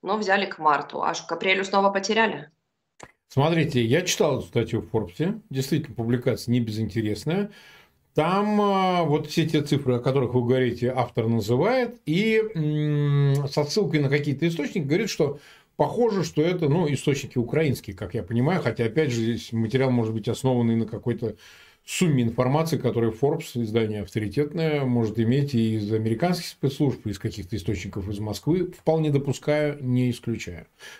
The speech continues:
Speaker 2: Там говорится о том, что вот это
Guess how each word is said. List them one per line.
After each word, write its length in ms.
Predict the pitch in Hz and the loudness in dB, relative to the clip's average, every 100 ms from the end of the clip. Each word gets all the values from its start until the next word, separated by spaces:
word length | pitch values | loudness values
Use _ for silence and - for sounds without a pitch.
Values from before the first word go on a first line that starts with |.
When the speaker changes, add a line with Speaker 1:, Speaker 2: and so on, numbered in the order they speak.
| - | 0
Speaker 2:
Там 160 | 151 | 2
говорится 400 | 151 170 214 190 | 4 2 2 2
о 20 | 147 | 2
том, 200 | 175 165 | 2 2
что 220 | - 165 | 2 2
вот 300 | 156 196 - - | 2 0 -4 -2
это 840 | 208 220 208 160 - 165 123 90 | 2 4 2 -2 0 2 2 -4